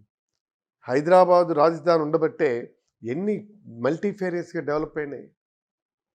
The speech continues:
చెప్పండి. రంగారెడ్డి, సంగారెడ్డి, మెదక్, అలాగే ఎన్ని, ఎన్ని, ఎన్ని డెవలప్ అయినాయి.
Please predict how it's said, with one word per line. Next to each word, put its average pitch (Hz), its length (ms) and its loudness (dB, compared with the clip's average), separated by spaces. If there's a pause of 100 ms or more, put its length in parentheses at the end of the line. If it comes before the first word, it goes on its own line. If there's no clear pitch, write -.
(520)
చెప్పండి. 165 520 -6 (1700)
రంగారెడ్డి, 135 720 2 (1200)
సంగారెడ్డి, 131 800 0 (1600)
మెదక్, 127 640 0 (800)
అలాగే 180 280 0
ఎన్ని, 185 640 -4
ఎన్ని, 208 360 -4
ఎన్ని 240 420 -4 (680)
డెవలప్ 175 340 0
అయినాయి. 113 340 -6